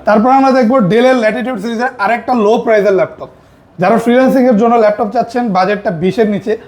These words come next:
আপনি এই ল্যাপটপটি চোখ বন্ধ করে অনায়াসে পেয়ে যাবেন আমাদের শপে আসলে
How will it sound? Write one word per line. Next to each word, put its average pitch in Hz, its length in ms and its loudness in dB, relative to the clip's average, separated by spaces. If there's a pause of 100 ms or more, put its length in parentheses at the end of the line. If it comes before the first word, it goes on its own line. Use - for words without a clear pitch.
(160)
আপনি 175 240 2
এই 247 220 0
ল্যাপটপটি 247 380 2
চোখ 254 200 -4
বন্ধ 240 240 0
করে 233 180 0
অনায়াসে 226 460 0
পেয়ে 226 220 0
যাবেন 220 200 2
আমাদের 190 260 -2
শপে 190 280 -4
আসলে 196 300 -2